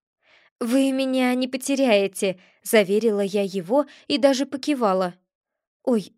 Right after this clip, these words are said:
что я несу?» Мужчина улыбнулся тепло и открыто. «Меня вызвали во дворец, и ты едешь со мной, Марика».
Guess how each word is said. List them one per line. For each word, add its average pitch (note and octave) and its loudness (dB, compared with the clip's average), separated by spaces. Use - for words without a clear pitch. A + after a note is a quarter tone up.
что - -6
я C4+ 2
несу?» C#4 -2
Мужчина F#4 0
улыбнулся C4 0
тепло A#3+ -2
и C#4+ -2
открыто. G#3 -2
«Меня C4 2
вызвали A#3 2
во A#3 2
дворец, C4 2
и C#4 4
ты D#4+ 4
едешь C4 0
со C4 2
мной, G3+ -4
Марика». F#3 -2